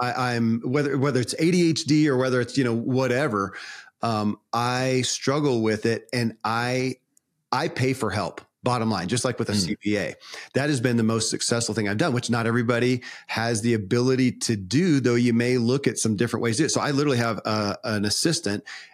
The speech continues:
Speaker 1: and I get up in the morning, and she gives me a, "Here's what's on deck for today."
Speaker 2: Hmm.
Speaker 1: And it's kind of, "These are the things that need to happen today. And here's a couple that are drop deads, have to happen today." 'Cause she knows most of the stuff,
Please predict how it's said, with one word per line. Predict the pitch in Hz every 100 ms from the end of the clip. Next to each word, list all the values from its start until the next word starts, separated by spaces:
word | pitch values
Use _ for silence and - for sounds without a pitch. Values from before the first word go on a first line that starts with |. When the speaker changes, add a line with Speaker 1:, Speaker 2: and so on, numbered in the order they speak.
| -
Speaker 1:
and | 113
I | 120
get | 127
up | 123
in | 123
the | 107
morning, | 107 147 127 104 95 - _
and | 113 107 104
she | - 123
gives | 123 117
me | 117 110
a, | 104 95
"Here's | 123 151 120
what's | 120 113
on | 107
deck | 95 78 - - _ _ _ _ _
for | 104
today." | 98 92 85
Speaker 2:
Hmm. | - _ - 113
Speaker 1:
And |
it's | 120 -
kind | 131
of, | 113
"These | 117 151
are | 165
the |
things | 143 139
that | 127
need | 120
to | 123
happen | 113 117 120
today. | 113 123 110 104 104
And | 107
here's | 147 127
a |
couple | - 120 113
that | 98
are | 95
drop | 85 110 104 - -
deads, | 101 82 -
have | - 107 101 - _
to | - 98 87
happen | 101 92 87
today." | - 95 80
'Cause | -
she | - 147
knows | 135 110
most | 123 131
of |
the | 110
stuff, | - 107